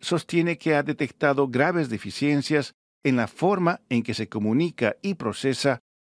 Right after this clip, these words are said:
la información de inteligencia desde las agencias de seguridad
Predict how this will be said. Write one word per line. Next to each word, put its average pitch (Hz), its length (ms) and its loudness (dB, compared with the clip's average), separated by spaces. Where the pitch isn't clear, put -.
la 131 100 4
información 143 560 0
de 117 60 2
inteligencia 135 880 -2
desde 131 280 2
las 123 240 2
agencias 101 500 -4
de 98 100 -4
seguridad 147 540 0